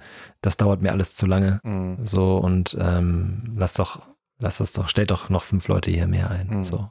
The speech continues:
Speaker 1: aber alles cool. Also ich, äh, da muss man auch dann, ich glaub, das hat mich auch, lehrt mich auch sehr, geduldig zu sein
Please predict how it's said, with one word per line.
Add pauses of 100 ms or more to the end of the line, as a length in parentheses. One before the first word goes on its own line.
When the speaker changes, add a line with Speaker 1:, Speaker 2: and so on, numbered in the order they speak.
(120)
Speaker 1:
aber (400)
alles (100)
cool.
Also
ich,
äh,
da
muss
man
auch
dann,
ich
glaub,
das
hat
mich
auch, (320)
lehrt
mich
auch
sehr,
geduldig
zu
sein